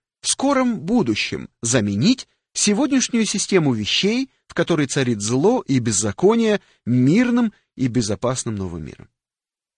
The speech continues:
Год тысяча девятьсот четырнадцать исчез. Вчерашнее толкование считалось главным и незыблемым,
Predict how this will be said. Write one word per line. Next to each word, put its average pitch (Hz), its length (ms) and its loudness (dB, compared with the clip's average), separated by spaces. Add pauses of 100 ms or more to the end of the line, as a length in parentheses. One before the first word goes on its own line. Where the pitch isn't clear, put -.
(320)
Год 120 360 2
тысяча - 260 -4
девятьсот 107 420 -4
четырнадцать - 480 -4 (400)
исчез. - 600 -2 (1300)
Вчерашнее 202 580 2
толкование 185 600 2
считалось 160 680 0
главным 170 720 2 (180)
и 151 140 -2
незыблемым, 123 1200 -2